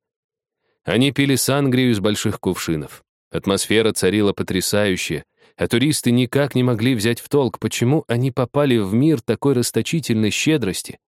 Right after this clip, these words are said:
Совсем скоро шведы и немцы, финны и голландцы решили, что и они тоже прирожденные португальцы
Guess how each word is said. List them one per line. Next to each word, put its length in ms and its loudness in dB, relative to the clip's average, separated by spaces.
Совсем 400 2
скоро 340 2
шведы 420 2
и 40 2
немцы, 460 0
финны 380 4
и 40 0
голландцы 500 2
решили, 440 2
что 200 0
и 200 0
они 320 2
тоже 360 2
прирожденные 840 2
португальцы 800 -2